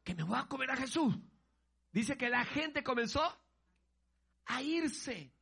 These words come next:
No entendieron la analogía de Jesús.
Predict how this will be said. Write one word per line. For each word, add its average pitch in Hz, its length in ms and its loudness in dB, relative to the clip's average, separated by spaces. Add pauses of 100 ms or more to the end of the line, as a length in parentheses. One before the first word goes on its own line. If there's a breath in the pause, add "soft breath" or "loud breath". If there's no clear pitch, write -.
(500)
No 311 100 -2
entendieron 339 880 0
la 247 80 2
analogía 233 640 0
de 240 100 0
Jesús. 240 600 -4